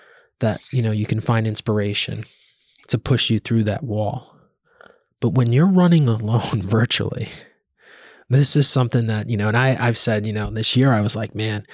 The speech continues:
people who've done these virtual marathons should get, like, three medals," because, <laughs> you know, doing twenty-six point two is a, is a feat that's amazing,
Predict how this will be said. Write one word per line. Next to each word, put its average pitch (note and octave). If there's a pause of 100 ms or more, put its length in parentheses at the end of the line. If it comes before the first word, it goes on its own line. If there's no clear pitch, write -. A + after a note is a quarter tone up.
(320)
people D#3+
who've D3
done B2+
these A#2+
virtual A#2
marathons A2 (840)
should B2
get, A#2+
like, G#2+
three B2
medals," A#2 (640)
because, A#2+ (380)
<laughs> -
you C#3+
know, C3 (380)
doing D3+
twenty-six C3
point G#2+
two A#2+
is G#2+
a, G2+
is A2
a G2
feat A#2
that's -
amazing, G#2+